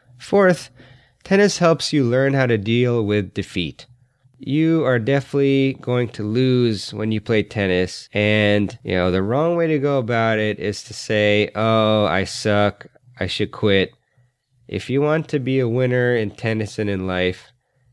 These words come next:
you need to learn how to deal with defeat. You've gotta sit down after your match and say, "All right, you know, I did these things, these things that I did were good,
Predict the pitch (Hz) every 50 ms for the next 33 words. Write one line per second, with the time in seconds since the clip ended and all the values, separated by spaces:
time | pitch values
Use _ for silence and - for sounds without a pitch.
0 | _ _ - 104 107 110 - - 104 104 110 123 127 120 123 123 123 113 107 113
1 | 120 117 113 113 117 107 98 113 104 - - 113 107 107 104 - - _ _ _
2 | 113 110 110 113 110 104 101 90 - - - 135 117 123 117 117 117 113 113 113
3 | 110 113 113 - - - 110 107 - - 123 120 117 113 107 110 107 104 104 104
4 | 104 101 - - - 92 95 95 - - 113 107 104 104 104 98 - _ _ -
5 | - 147 160 156 147 143 143 - - - 113 113 110 107 107 107 104 113 - 101
6 | 101 98 117 113 101 101 107 135 143 131 - - - 147 147 147 147 143 143 143
7 | 131 - - - - - - 123 131 135 127 - - 143 143 147 147 143 127 127
8 | 139 127 127 127 123 120 127 127 127 127 123 120 120 117 110 101 120 120 120 120
9 | 117 117 120 113 110